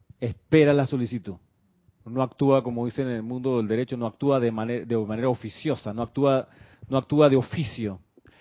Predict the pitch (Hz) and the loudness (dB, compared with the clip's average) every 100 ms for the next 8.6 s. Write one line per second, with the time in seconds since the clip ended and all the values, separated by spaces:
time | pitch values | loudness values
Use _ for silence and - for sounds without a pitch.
0 | _ - 113 113 110 98 - _ _ _ | _ -12 -6 -4 -4 -6 -12 _ _ _
1 | - _ - 151 170 170 160 - 135 135 | -20 _ -4 4 4 4 -8 -4 4 4
2 | 147 147 - 139 - 139 156 147 139 147 | 4 -2 0 0 2 0 2 0 2 4
3 | 147 156 156 147 - 156 151 160 156 - | 4 4 2 2 0 0 0 2 2 2
4 | 151 151 - - 127 135 139 127 120 139 | 0 0 -2 -2 0 2 2 0 0 0
5 | 147 - 123 143 165 160 143 139 131 151 | -2 0 0 0 0 0 0 0 -2 0
6 | 147 127 - 147 143 _ - - 143 139 | 0 -2 -2 -6 -6 _ -18 -4 -2 0
7 | 127 135 131 139 151 147 139 120 113 113 | -2 -4 -4 -6 -6 -8 -6 -6 -6 -8
8 | 107 110 120 120 143 127 | -8 -8 -8 -8 -10 -14